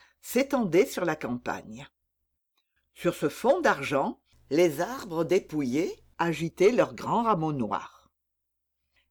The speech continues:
Comme elle s'ennuyait de n'avoir pas d'enfant,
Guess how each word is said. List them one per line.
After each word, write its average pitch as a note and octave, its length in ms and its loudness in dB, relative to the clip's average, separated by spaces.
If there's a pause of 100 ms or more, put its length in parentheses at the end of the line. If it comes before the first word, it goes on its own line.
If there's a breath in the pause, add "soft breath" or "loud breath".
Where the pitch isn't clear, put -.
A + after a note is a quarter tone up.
Comme D#4+ 200 4
elle C#4 160 2
s'ennuyait F3 640 2
de C4+ 100 0
n'avoir D3 400 0
pas A#3+ 140 2
d'enfant, E3 640 -2